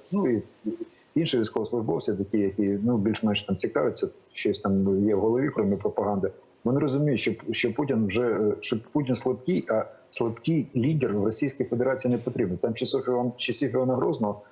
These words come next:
цар має бути непохитний, великий, тому йому, де-, ну, це окремий розговор, йому, де-, його, йому і його опричникам дещо прощаються за те, що вони дають, е, людям відчуття, е, величі, що це якась країна непереможна, а, е, сам він, е, за все, все рішить і знайде на все відповідь.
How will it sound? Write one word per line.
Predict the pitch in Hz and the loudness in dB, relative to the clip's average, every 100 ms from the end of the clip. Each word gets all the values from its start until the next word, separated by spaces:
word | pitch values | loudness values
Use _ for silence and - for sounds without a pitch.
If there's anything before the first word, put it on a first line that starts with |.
| _ | _
цар | - 139 | -2 0
має | 123 117 | 0 0
бути | 113 123 117 | 0 2 2
непохитний, | 107 107 107 117 113 120 - 156 117 104 | 2 2 2 2 0 -2 -2 0 2 2
великий, | 95 107 143 143 110 95 - - - - 85 | 2 2 0 0 -2 -2 -6 -20 -12 -8 -2
тому | 123 131 | 0 2
йому, | 120 113 110 | 2 2 2
де-, | 104 113 | 0 2
ну, | 208 - - - | 0 -2 -14 -4
це | 120 | -2
окремий | 123 113 | 0 2
розговор, | 113 120 156 | 2 2 2
йому, | 117 107 | 2 2
де-, | 110 101 113 117 | 2 2 0 2
його, | 107 127 | 2 2
йому | 135 139 147 | 2 2 4
і | 117 | 4
його | 113 127 | 4 2
опричникам | - 113 107 113 107 | 0 -2 0 0 2
дещо | 117 120 | 2 0
прощаються | - 131 - 180 160 107 | -2 -2 0 0 2 0
за | 101 | 0
те, | 143 | 0
що | 139 110 | 0 2
вони | 104 117 117 - - - | 4 2 0 -8 -10 -2
дають, | 110 120 107 | 2 2 2
е, | 104 104 | 2 4
людям | 117 113 104 101 | 4 2 2 0
відчуття, | 101 - 98 107 82 | 0 -2 0 2 2
е, | 101 | 2
величі, | 98 151 147 - | 2 2 2 0
що | 110 104 | -2 -2
це | - 104 | 2 2
якась | 101 104 - | 2 -2 -4
країна | - 113 107 | -2 0 2
непереможна, | 104 104 113 131 165 135 120 - - - | 2 2 0 0 2 0 -2 -8 -12 -4
а, | 110 104 101 90 104 101 101 101 | 0 0 2 2 2 2 2 0
е, | 87 | 0
сам | - 147 135 | 0 0 0
він, | 113 113 98 | 2 2 2
е, | 98 98 | 2 2
за | 98 | 0
все, | 107 - 127 | -2 -2 -2
все | 110 123 | 0 0
рішить | 110 110 165 143 | 0 0 0 0
і | 104 101 | 0 2
знайде | 98 104 107 | 2 2 2
на | 107 107 | 2 0
все | - | 0
відповідь. | 98 - 80 - - 180 - 180 | 0 0 -4 -4 -4 -4 -2 -6